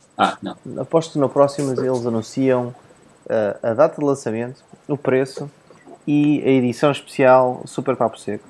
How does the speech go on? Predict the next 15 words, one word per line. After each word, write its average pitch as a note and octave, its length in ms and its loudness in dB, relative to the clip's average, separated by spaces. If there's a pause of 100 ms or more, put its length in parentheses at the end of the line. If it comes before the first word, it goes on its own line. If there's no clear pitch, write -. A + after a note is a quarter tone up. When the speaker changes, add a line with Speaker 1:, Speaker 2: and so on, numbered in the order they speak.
(180)
Speaker 2:
da G#2 180 -6
PlayStation G#2+ 420 -8
cinco. B2 440 0
Speaker 1:
<laughs> C3 1200 -2
Que D3+ 120 -4
é, D3+ 240 0
em D#3 100 2
vez D#3+ 200 0
daquelas D3+ 380 0
duas C#3+ 180 0
tiras C#3+ 300 0
brancas, D3 400 0
são C#3+ 160 0
dois C3+ 220 0
pães. B2 600 -4